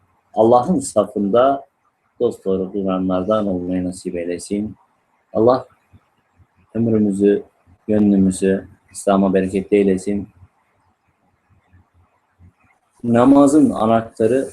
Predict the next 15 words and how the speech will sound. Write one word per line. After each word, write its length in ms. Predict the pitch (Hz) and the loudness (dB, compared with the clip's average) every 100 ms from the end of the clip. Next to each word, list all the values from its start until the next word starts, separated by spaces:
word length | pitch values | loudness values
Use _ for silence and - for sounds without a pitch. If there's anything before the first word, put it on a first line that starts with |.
| - | -6
temizliktir. 760 | 110 110 120 117 - 123 123 - _ _ - | -4 -2 -4 -8 -4 -4 -4 -14 _ _ -4
Ne 60 | 123 | 0
olur 280 | 107 98 | 0 -2
kardeşlerim, 720 | 101 104 104 95 104 113 107 - | 0 0 0 -2 -2 -2 -6 -8
temiz 380 | 110 123 117 - | -4 -4 -4 -4
yiyin, 360 | 104 110 113 - _ _ - | -2 -2 -4 -12 _ _ -8
temiz 220 | 104 107 | -4 -2
için, 440 | 104 95 107 113 - _ - | -4 -4 -4 -4 -10 _ -6
temiz 320 | 101 104 104 | -4 -4 -2
giyinin, 440 | 104 101 110 120 _ _ _ _ | -2 0 -2 -4 _ _ _ _
temiz 280 | 117 110 107 | -4 -4 -2
olmaya 280 | 98 95 98 | 0 2 0
gayret 380 | 98 98 95 90 | 2 2 2 -2
edin. 300 | 90 90 90 _ _ _ _ _ _ _ _ _ _ _ _ _ _ _ _ _ _ _ _ _ _ _ _ _ _ _ _ _ - | -6 -6 -8 _ _ _ _ _ _ _ _ _ _ _ _ _ _ _ _ _ _ _ _ _ _ _ _ _ _ _ _ _ -2
Din 380 | 113 135 131 | 2 4 2